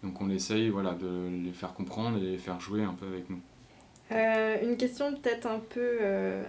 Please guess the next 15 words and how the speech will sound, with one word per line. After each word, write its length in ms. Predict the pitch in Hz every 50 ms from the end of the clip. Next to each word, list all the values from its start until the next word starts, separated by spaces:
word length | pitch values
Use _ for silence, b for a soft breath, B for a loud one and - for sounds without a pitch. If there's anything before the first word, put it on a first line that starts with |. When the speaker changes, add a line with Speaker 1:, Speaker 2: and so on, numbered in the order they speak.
| -
Speaker 2:
un 60 | 208 202
peu 160 | 196 202 214
plus 260 | 208 - - - 214
difficile, 680 | 202 220 220 214 - 247 240 - - 302 302 294 269 247
mais, 200 | 220 202 202 202
euh, 220 | 196 196 196 196 190 190
qu'est-ce 260 | - 220 220 - - -
qui, 200 | - - 233 233 233 226
euh, 580 | 208 196 196 196 190 190 190 196 196 196 196 196 196 196 202 208 208 226 226 226 - - - - - B B B B B B B B B B B B B -
qu'est-ce 200 | - 226 214 220
qui 300 | - - 233 226 226 226
est, 240 | 233 247 247 240 220
euh, 160 | 202 196 202 196 196
pour 120 | - 202 -
toi 220 | - - - 240